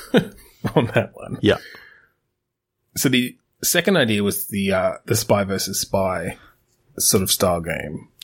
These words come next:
Speaker 2: Yeah.
Speaker 1: Do you wanna talk about that one a bit?
Speaker 2: Yeah, so, um, in an episode a little bit ago, it wasn't quite last week, but the week before, we did come up with an idea for a spy versus spy game. And
Speaker 1: Yeah.
Speaker 2: because the random word bug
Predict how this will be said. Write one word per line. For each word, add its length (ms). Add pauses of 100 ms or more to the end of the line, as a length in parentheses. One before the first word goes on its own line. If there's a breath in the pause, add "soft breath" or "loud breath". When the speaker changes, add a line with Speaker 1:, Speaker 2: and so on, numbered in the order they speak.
(240)
Speaker 2:
Yeah. 300
Speaker 1:
Do 120
you 360 (140)
wanna 200
talk 180
about 160
that 120
one 100
a 20
bit? 260 (240)
Speaker 2:
Yeah, 240
so, 460
um, 480 (180)
in 160
an 140
episode 460
a 100
little 440
bit 200
ago, 260
it 320
wasn't 400 (140)
quite 280
last 300
week, 140
but 120
the 60
week 200
before, 440
we 160
did 280
come 140
up 140
with 120
an 100
idea 440
for 340
a 140
spy 400
versus 340
spy 340
game. 420 (640 loud breath)
And 600
Speaker 1:
Yeah. 180 (180)
Speaker 2:
because 720 (320)
the 200
random 380
word 320
bug 280